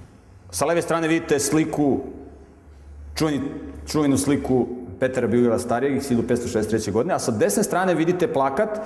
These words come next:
na kome piše: „Evropa, mnogo jezika, jedan glas.”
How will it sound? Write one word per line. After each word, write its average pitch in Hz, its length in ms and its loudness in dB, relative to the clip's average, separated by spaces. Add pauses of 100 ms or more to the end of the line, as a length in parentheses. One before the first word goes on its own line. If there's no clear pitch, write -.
(180)
na 120 80 -2
kome 135 280 0
piše: 165 440 2
„Evropa, 240 880 2 (360)
mnogo 139 400 4
jezika, 208 640 2 (440)
jedan 175 280 2
glas.” 139 460 0